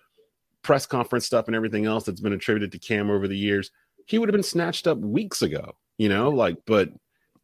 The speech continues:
it, th-, the personality, I think it scared other teams off because they didn't manufacture it to begin with. It wasn't organically made with the forty-niners or with the, the Saints or somebody else that might need a quarterback.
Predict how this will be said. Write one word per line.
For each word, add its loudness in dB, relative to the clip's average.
it, 0
th-, -6
the 2
personality, 2
I 2
think -4
it -4
scared 0
other 0
teams -2
off 0
because 0
they 0
didn't 0
manufacture -2
it -8
to -16
begin -4
with. -8
It -4
wasn't 0
organically -4
made -2
with -2
the -2
forty-niners -2
or -4
with -4
the, -2
the -2
Saints 2
or -2
somebody 2
else 2
that -6
might -4
need -6
a -20
quarterback. -4